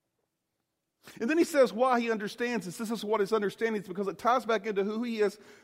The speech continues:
but he also th-, equates this to Jesus. In verse nine, the centurion says,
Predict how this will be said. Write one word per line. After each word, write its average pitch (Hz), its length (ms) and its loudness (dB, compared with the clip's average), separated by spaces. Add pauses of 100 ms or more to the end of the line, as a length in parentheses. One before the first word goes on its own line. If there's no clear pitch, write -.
(100)
but 202 80 -2
he 214 60 2
also 247 280 4
th-, 220 260 2
equates 208 420 0
this 202 140 -12
to 185 100 -6
Jesus. 175 460 -6
In 160 100 -6
verse 208 240 2
nine, 214 360 4 (280)
the 180 60 -12
centurion 214 520 -2
says, 196 380 0